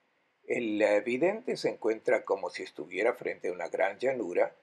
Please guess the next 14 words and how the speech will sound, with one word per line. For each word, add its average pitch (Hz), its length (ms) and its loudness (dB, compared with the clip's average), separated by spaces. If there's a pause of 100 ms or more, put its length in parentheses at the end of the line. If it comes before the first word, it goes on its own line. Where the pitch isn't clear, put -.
(220)
que - 100 -8
indica 104 500 0
toda 95 280 4
la 82 160 -6
tierra. 69 500 -8 (640)
Ve 107 220 -2
cuatro 95 480 4
ángeles 117 800 0
que - 80 -8
están 110 340 0
en 107 140 -8
las 92 200 -2
cuatro 85 560 0
esquinas, 101 920 -8